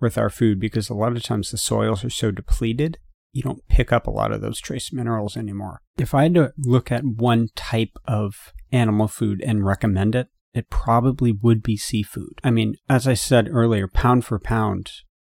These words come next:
you can't get much better. You know, if you take salmon, for example, super high in protein, really well balanced omega-three to omega-six fat ratio, so it's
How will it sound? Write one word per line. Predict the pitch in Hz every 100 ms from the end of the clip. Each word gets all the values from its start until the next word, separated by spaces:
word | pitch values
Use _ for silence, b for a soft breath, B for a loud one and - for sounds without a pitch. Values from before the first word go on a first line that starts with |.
| _ -
you | 120
can't | 123 - 120 107
get | 139
much | 135 101 107 -
better. | - 113 - -
You | - 120
know, | 107
if | 107
you | 131
take | - 120 _
salmon, | - - 123 107 110 101
for | 98 110
example, | 101 98 107 101 - - _ _ -
super | - - 147 139
high | 123 123
in | 104 101
protein, | - 117 110 - 107 107 - _
really | 123 131 143
well | 127 117 117
balanced | 104 110 104 110 107 -
omega-three | 107 92 101 101 - 117 113
to | - 107
omega-six | 95 104 98 - - 117 -
fat | - 113 104
ratio, | 113 104 - 110 101 104 104
so | - - 95
it's | 92